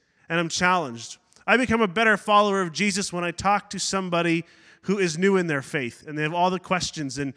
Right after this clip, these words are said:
you have to kinda go back and so I have to figure out how to answer these questions.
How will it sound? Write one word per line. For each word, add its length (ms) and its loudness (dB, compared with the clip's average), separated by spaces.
you 80 -4
have 200 0
to 100 -10
kinda 220 -2
go 120 -4
back 320 0
and 80 -6
so 120 -6
I 120 -2
have 160 -4
to 40 -20
figure 180 -2
out 40 0
how 80 -2
to 100 -6
answer 300 -4
these 220 -6
questions. 640 -8